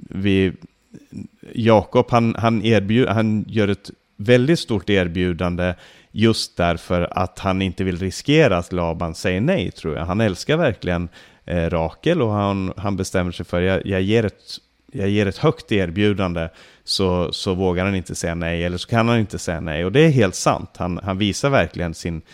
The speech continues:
sin, eh, kärlek till Rakel. Men, eh, saken är den att när man, eh, om, om man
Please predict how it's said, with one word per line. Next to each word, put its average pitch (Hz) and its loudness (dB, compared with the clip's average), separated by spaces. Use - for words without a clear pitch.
sin, 87 -4
eh, 85 -4
kärlek 120 2
till 101 0
Rakel. 101 0
Men, 120 0
eh, 98 -2
saken - -2
är 131 -2
den 95 0
att 92 -4
när 101 0
man, 98 -2
eh, - -8
om, 117 0
om 135 4
man 120 0